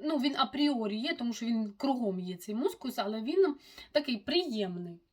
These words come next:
М, одним словом, а, ви знаєте,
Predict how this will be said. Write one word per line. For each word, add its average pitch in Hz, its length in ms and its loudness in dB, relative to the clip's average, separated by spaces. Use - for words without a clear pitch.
М, 214 520 0
одним 277 300 -2
словом, 330 580 0
а, 233 200 4
ви 226 100 -4
знаєте, 285 520 2